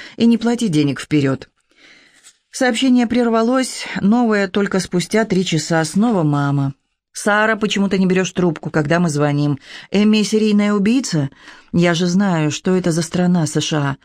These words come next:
Если тебя убили и расчленили, я никогда тебя не прощу.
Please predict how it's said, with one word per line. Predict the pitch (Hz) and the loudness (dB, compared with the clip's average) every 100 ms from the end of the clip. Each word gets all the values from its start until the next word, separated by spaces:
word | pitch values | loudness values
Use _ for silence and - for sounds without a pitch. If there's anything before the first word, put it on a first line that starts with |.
| _ _ _ 170 | _ _ _ 0
Если | 185 185 185 | 0 0 0
тебя | 185 185 | 2 2
убили | 185 175 202 185 | 2 2 2 2
и | - | 2
расчленили, | 180 165 - 180 170 180 202 220 214 - - | 0 -2 -2 0 2 2 2 0 -4 -20 -4
я | 165 180 208 226 | 0 2 2 2
никогда | 220 214 185 160 151 196 | 2 2 -2 0 0 0
тебя | 190 180 185 | 0 0 2
не | 196 | 2
прощу. | 185 175 170 - 160 135 | 2 0 0 -2 -2 -2